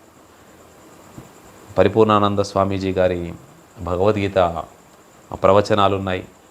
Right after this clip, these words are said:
బోలెడన్ని వినాలనుకుంటే ఎన్నో ఉన్నాయి, మనసుంటే ఎన్నో మార్గాలు ఉంటాయి. కానీ ఈ బాహ్య, ఆ, ప్రకటనలు, ఈ ఆడంబరాలు, భగవద్గీతను తీసుకెళ్ళి వైకుంఠ ధామాలలో ప్రదర్-,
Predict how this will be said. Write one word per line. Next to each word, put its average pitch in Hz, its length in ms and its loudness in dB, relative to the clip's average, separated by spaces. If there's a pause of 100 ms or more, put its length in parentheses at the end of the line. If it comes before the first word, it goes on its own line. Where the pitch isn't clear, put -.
(160)
బోలెడన్ని 151 640 4
వినాలనుకుంటే 135 720 2
ఎన్నో 117 260 0
ఉన్నాయి, 113 240 0
మనసుంటే 104 420 -6
ఎన్నో 110 220 -6
మార్గాలు 92 400 -4
ఉంటాయి. 78 280 -12 (1200)
కానీ 117 200 2
ఈ 110 280 0
బాహ్య, 104 640 2 (680)
ఆ, 87 60 -6
ప్రకటనలు, 101 840 -2
ఈ 95 280 -4
ఆడంబరాలు, 98 840 2
భగవద్గీతను 101 720 2
తీసుకెళ్ళి 95 560 -8 (220)
వైకుంఠ 104 300 0
ధామాలలో 98 640 2
ప్రదర్-, 92 440 -4